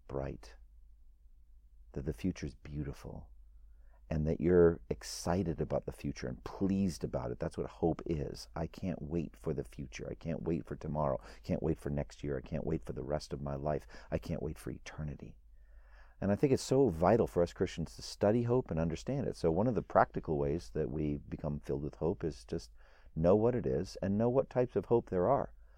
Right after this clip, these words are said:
I would say that there are categorically three kinds of hopes. They're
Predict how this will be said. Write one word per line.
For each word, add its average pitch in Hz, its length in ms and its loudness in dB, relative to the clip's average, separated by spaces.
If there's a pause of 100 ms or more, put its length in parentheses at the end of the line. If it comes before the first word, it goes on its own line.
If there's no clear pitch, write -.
(340)
I 98 120 2
would 117 120 4
say 87 140 4
that 78 220 4
there 80 160 4
are 78 80 0 (180)
categorically 85 720 2
three 110 400 2
kinds 87 340 -2
of - 120 -4
hopes. - 360 0
They're 104 260 -6